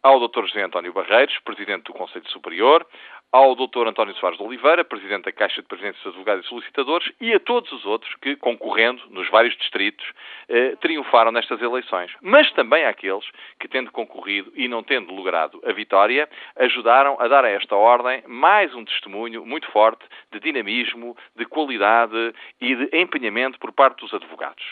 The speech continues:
Parabéns a todos e votos de muitas e muitas felicidades, nomeadamente para aqueles que foram eleitos. E já agora, já agora que estamos a falar da ordem, recordar aos senhores ouvintes algumas coisas que não são tão comuns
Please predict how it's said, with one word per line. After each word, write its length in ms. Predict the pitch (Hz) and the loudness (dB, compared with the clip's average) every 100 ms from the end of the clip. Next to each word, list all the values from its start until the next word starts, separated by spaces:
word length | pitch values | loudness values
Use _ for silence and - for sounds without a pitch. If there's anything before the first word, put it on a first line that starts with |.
| - _ _ | -20 _ _
Parabéns 340 | 117 110 107 101 | 0 0 0 -4
a 80 | |
todos 280 | - 151 185 - - - - - | -2 0 0 -6 -14 -18 -16 -10
e 120 | 131 - | -10 0
votos 400 | 123 151 - - | 4 4 2 -16
de 80 | 110 | -12
muitas 400 | 113 170 - 139 107 | -8 -8 -6 -8 -8
e 40 | |
muitas 280 | 139 156 117 | -10 -8 -10
felicidades, 600 | 117 - 98 120 131 - | -12 -16 -2 0 0 -4
nomeadamente 500 | 110 117 104 117 120 | -4 -2 -2 -4 -2
para 120 | 107 | -2
aqueles 260 | - 123 - | -2 -6 -8
que 120 | - | -6
foram 180 | 110 90 | -6 -6
eleitos. 340 | 65 64 - - _ | -8 -10 -14 -20 _
E 80 | 262 | -2
já 160 | 101 92 | 0 2
agora, 300 | 110 143 - _ - - - | 2 0 -2 _ -20 -18 -4
já 160 | 90 | -2
agora 200 | 82 95 | 0 -2
que 60 | - | -4
estamos 240 | 98 87 | -10 -12
a 60 | 92 | -10
falar 320 | 92 98 90 | 0 0 2
da 80 | 90 | 2
ordem, 360 | 107 110 107 - - - | 4 2 -2 -12 -20 -16
recordar 540 | - - - 131 110 101 | -10 -10 -8 -2 0 0
aos 120 | - | -2
senhores 240 | - 120 110 | -8 -8 -8
ouvintes 400 | 104 143 - - - | -10 -10 -10 -8 -2
algumas 460 | 165 165 208 180 | 0 -2 -8 -10
coisas 360 | - 180 170 165 | -4 -4 -4 -8
que 120 | - | -10
não 160 | 165 156 | -10 -10
são 180 | - 170 | -10 -6
tão 220 | 196 214 | -4 -4
comuns 480 | - 156 190 160 | -6 -12 -10 -10